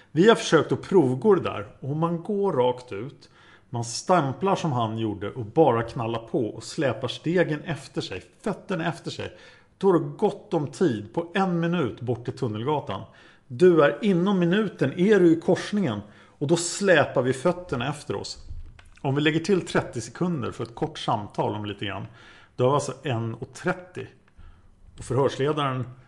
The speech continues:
säger, då slutar vi på, och då säger Per, då slutar vi på tjugotre, tjugo och trettio. Och då har alltså Stig pratat bort en halv minut. Förhörsledaren säger, det kan stämma bra det.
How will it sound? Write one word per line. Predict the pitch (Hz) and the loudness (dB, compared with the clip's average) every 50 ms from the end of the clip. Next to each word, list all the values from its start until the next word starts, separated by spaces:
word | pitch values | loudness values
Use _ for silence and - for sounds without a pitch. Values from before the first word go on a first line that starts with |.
| _ | _
säger, | - - - 107 104 110 | -14 -10 -6 -4 -4 -2
då | 110 110 120 135 143 135 | -2 0 0 0 0 -2
slutar | 131 139 - 156 131 - 135 117 | -4 -2 -2 -2 0 0 -2 -2
vi | 120 | -2
på, | 117 117 127 117 123 117 117 - - - _ _ - - - - _ - _ _ _ _ - | -2 -2 -2 -2 -2 -4 -6 -10 -20 -20 _ _ -20 -20 -20 -20 _ -20 _ _ _ _ -14
och | - 113 | -10 -6
då | 131 147 156 | -4 -4 -4
säger | - - 131 113 113 110 | -4 -2 -2 0 0 -2
Per, | 110 - 117 104 101 | -2 -4 -4 -4 -4
då | 104 120 131 | -4 -4 -6
slutar | 127 - - 160 139 120 - - 107 | -4 -4 -2 -2 -2 -2 -4 -6 -6
vi | 101 | -6
på | 101 - - 110 | -6 -8 -8 -8
tjugotre, | - - - 139 - - - - 110 113 113 107 104 104 101 | -8 -8 -10 -10 -12 -12 -14 -8 -4 -4 -2 -2 -4 -6 -8
tjugo | - - - - - - 113 98 92 98 95 98 117 - | -12 -14 -14 -8 -4 -4 -4 -4 -6 -8 -10 -10 -10 -10
och | - 113 - - | -10 -14 -14 -14
trettio. | - 165 180 - - - - _ - - - - _ _ _ _ _ _ _ _ | -10 -8 -8 -8 -10 -14 -18 _ -14 -14 -14 -16 _ _ _ _ _ _ _ _
Och | - 139 120 | -6 -6 -2
då | 104 143 170 175 | 0 2 2 4
har | 156 139 | 4 4
alltså | 117 104 98 - 120 | 2 2 0 -4 -10
Stig | - - - 110 101 104 101 - | -12 -10 -10 -10 -10 -10 -12 -12
pratat | - - 107 - - 104 95 | -12 -10 -10 -10 -10 -10 -8
bort | 110 113 - - | -8 -10 -8 -10
en | 104 101 | -12 -10
halv | 90 101 101 104 98 98 | -8 -8 -8 -8 -8 -8
minut. | 107 120 147 135 - - - - - _ _ _ - - - - - - - | -8 -6 -6 -8 -8 -10 -16 -20 -20 _ _ _ -20 -20 -20 -20 -20 -20 -14
Förhörsledaren | - - 107 98 - - 110 110 117 123 113 | -10 -8 -6 -6 -6 -6 -4 -4 -2 -2 -2
säger, | 117 120 110 117 127 120 117 120 104 - | -2 -2 -2 -2 -2 -2 -4 -8 -12 -12
det | 107 104 | -12 -10
kan | - - 123 131 | -8 -8 -8 -8
stämma | 127 - - - 185 175 165 175 170 | -8 -10 -10 -8 -6 -4 -4 -4 -4
bra | 147 131 151 196 196 131 | -2 0 0 0 0 -2
det. | 98 101 | -4 -4